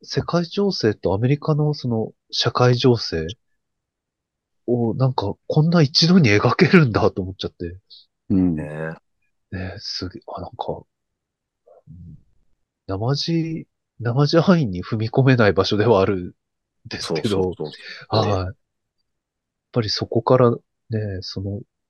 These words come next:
Speaker 1: ぱ誠実さとか、
Speaker 3: うん。
Speaker 1: 何が継承なのか、何が伝統なのかっていうのをちゃんと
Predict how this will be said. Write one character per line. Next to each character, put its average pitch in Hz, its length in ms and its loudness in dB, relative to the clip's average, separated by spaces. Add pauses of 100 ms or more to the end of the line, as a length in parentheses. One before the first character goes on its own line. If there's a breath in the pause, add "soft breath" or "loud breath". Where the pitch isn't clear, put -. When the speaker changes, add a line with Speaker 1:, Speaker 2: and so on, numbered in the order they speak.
(360)
Speaker 1:
ぱ - 80 -10
誠 - 600 -10
実 95 220 -6
さ - 280 0
と 117 120 4
か、 82 360 0 (540)
Speaker 3:
う 78 60 -18
ん。 73 300 -16 (240)
Speaker 1:
何 135 300 0
が 98 200 0 (220)
継 104 200 -2
承 104 340 0
な 110 120 -2
の 98 100 -8
か、 90 120 -2
何 117 220 0
が 117 120 4
伝 95 260 -2
統 95 140 -4
な 98 120 -2
の 92 100 -4
か 85 120 -8
っ - 40 -8
て - 140 -14
い - 20 -8
う 80 40 -8
の 80 100 -8
を 80 100 -12
ち - 140 -10
ゃ 101 40 -4
ん 92 60 -12 (100)
と 95 320 0